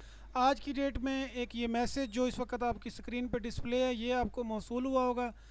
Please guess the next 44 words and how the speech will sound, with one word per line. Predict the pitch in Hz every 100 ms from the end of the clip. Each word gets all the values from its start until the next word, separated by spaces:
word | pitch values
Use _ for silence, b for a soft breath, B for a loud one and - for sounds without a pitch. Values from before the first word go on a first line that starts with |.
| B B
जिसमें | 254 247 277
लिखा | 269 - 277
है | 262
कि | 247
डियर | 254 254
कैंडिडेट, | 269 254 254 254 -
ये | 254 220
आपको | 254 226 247
बताया | 233 233 240
जाता | 254 262
है | 254 247
कि | 247
आपका | 240 220 240
जो | 226
गज़ट | 196 226 254 254
है | 254
वो | 240
डिस्प्ले | 214 214 - 226
कर | 220 220
दिया | 220 254
गया | 233 247
है। | 254
आपने | 220 226 - 233 226
अपने | - 226 220
पोर्टल | - 226 247 240
पर | 233
लॉगिन | 208 202 220 254
करना | 262 262
है, | 262 254 B B B B B -
अपनी | 262 262 277 277 277 262
एप्लीकेशन | 226 240 269 262 285
को | 247 262
चेक | - 247 247
करना | 262 254
है। | 262 262 262
अगर | 226 220 233 226
उसके | 220 247 202 -
अंदर, | 240 233 240
अ, | 233 -
आपने | 220 220 233 226 220 247
वहाँ | 233 240
से | 247
अपने | - 240
एकेडमिक | 226 233 233 269